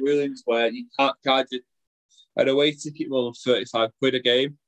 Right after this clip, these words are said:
So they've obviously just, they've obviously done what Jed's thought and gone,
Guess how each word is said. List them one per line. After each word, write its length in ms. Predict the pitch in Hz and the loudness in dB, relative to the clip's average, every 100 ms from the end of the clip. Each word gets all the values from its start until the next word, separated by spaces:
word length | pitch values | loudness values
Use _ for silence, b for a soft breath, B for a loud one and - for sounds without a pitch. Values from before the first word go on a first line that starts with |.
| _ _ _ _ _ _ _ _ _ _ _ _ _ - | _ _ _ _ _ _ _ _ _ _ _ _ _ -4
So 140 | 139 | 0
they've 140 | 143 170 | 4 4
obviously 340 | 165 151 143 | 2 -2 -8
just, 120 | - - | -10 -8
they've 100 | 135 | 0
obviously 300 | 147 139 123 | 2 0 -2
done 180 | 113 127 | -2 -2
what 200 | 120 107 | -2 -2
Jed's 300 | 127 123 - - | 0 0 -4 -4
thought 220 | 104 87 | -4 -2
and 100 | 98 | 0
gone, 260 | 95 95 | 0 -2